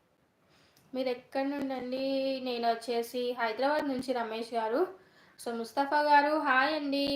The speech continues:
ముస్తఫా గారు. తిన్నారా ముస్తఫా గారు? ఇప్పుడు ఎలా ఉంది హెల్త్? తిన్నారా లేదా? అవును మేడం, మీకు బిర్యానీ పంపిస్తా, మీ ఫ్రెండ్ లావణ్య గారికి కూడా పంపిస్తా. తప్పకుండా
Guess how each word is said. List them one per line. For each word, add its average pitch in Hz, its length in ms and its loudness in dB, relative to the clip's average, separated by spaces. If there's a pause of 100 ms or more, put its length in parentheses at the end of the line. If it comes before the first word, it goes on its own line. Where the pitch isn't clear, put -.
ముస్తఫా 269 400 -2 (100)
గారు. 254 180 4 (140)
తిన్నారా 285 380 2 (100)
ముస్తఫా 269 440 -2
గారు? 262 200 2 (960)
ఇప్పుడు 240 280 -4
ఎలా 254 140 4 (120)
ఉంది 269 180 2 (120)
హెల్త్? 233 240 -2 (100)
తిన్నారా 254 420 0 (120)
లేదా? 247 280 -2 (1600)
అవును 262 280 -2
మేడం, 262 300 0 (100)
మీకు 254 280 -4 (140)
బిర్యానీ 247 420 -2
పంపిస్తా, 247 640 -4 (200)
మీ 254 100 -4 (120)
ఫ్రెండ్ 247 340 -8
లావణ్య 240 380 0 (100)
గారికి 247 320 -4
కూడా 247 220 -2
పంపిస్తా. 240 480 -6 (600)
తప్పకుండా 403 420 -2